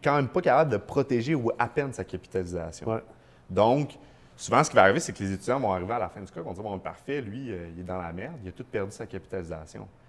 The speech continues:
Speaker 1: Faut faire attention. Il a perdu sa capitalisation d'un point de vue économique.
Speaker 2: Ouais.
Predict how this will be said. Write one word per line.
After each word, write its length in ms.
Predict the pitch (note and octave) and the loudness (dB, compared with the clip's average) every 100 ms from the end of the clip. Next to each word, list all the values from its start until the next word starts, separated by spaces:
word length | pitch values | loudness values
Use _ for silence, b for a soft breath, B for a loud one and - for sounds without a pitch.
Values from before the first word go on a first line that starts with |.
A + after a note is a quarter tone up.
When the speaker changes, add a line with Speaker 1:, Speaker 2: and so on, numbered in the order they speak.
| b _ - | b _ -16
Speaker 1:
Faut 100 | F#2 | 0
faire 180 | D#3+ | 4
attention. 440 | A2+ F2+ E2+ C#3+ G#2 - - F#2+ | 4 2 -6 -8 -10 -12 -16 -8
Il 160 | G2 | -4
a 40 | G2 | -2
perdu 240 | G#2 F#2+ | -2 -4
sa 120 | - | -6
capitalisation 580 | G#2 G2+ - F#2 F#2 - | -8 -6 -4 -4 -4 -6
d'un 60 | A2+ | -8
point 120 | F#2+ | -6
de 80 | F#2 | -8
vue 120 | A2 | -10
économique. 600 | F#2 - F#2 E2+ B2+ - | -12 -10 -8 -10 -14 -12
Speaker 2:
Ouais. 100 | - | -6